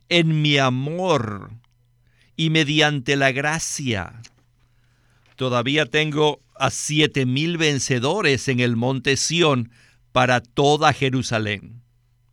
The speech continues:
Dios no incineró a Israel, pero sí los castigó, enviándolos cautivos lejos de la casa de sus padres.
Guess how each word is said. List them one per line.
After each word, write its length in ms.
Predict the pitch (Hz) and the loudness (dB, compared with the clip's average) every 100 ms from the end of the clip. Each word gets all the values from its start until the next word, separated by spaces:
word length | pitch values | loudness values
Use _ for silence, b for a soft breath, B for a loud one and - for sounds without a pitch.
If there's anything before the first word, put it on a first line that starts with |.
| _ _ _ _ _ _ _ _ | _ _ _ _ _ _ _ _
Dios 360 | 302 320 403 - | -10 -6 -4 -4
no 180 | 185 175 | 0 2
incineró 600 | 147 - 143 127 123 120 | 0 -4 -2 -2 -2 0
a 80 | 120 | -2
Israel, 580 | 104 107 104 135 180 _ _ _ _ _ _ _ _ | -2 -6 -2 -4 -6 _ _ _ _ _ _ _ _
pero 220 | - 143 127 | -4 -2 0
sí 140 | 180 | 0
los 180 | 220 - | 0 0
castigó, 680 | 156 - 135 135 190 101 - _ _ _ _ | -2 -2 -6 -4 -6 -8 -14 _ _ _ _
enviándolos 800 | 147 156 143 160 180 175 165 - | -2 0 4 4 4 2 0 2
cautivos 1040 | 147 143 131 175 180 127 127 143 - - _ _ _ | 2 2 0 0 0 0 -2 -4 -8 -12 _ _ _
lejos 800 | 117 139 180 - 135 131 - - | -4 4 4 4 -2 -2 -4 -10
de 200 | - 135 | -6 -2
la 140 | 131 123 | 0 -2
casa 380 | - 139 135 123 | 0 0 0 -2
de 120 | 127 | -4
sus 280 | 123 - - | -8 -12 -6
padres. 720 | 110 101 92 92 95 - | -4 -4 -6 -12 -14 -20